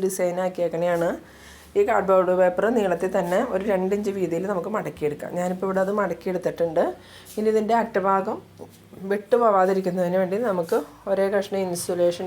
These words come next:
ടേപ്പ് വെച്ചൊന്ന് ഒട്ടിച്ചു കൊടുക്കാം. അപ്പോൾ അതവിടെ അങ്ങനെ ഉറച്ചിരുന്നോളൂ ട്ടോ. ഉണ്ടോ,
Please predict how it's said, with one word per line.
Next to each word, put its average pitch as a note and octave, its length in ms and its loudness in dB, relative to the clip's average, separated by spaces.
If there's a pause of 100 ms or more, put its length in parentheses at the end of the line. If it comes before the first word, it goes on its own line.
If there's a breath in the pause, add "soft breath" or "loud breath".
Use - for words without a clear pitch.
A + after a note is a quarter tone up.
ടേപ്പ് F#3 300 -2
വെച്ചൊന്ന് F3+ 360 -2
ഒട്ടിച്ചു D#3+ 320 -8
കൊടുക്കാം. E3 360 -2 (500 loud breath)
അപ്പോൾ A#3 180 2
അതവിടെ G#3+ 260 4
അങ്ങനെ G#3+ 180 2 (100)
ഉറച്ചിരുന്നോളൂ F#3 680 0 (120)
ട്ടോ. D3+ 120 2 (1300 loud breath)
ഉണ്ടോ, D#3+ 160 -2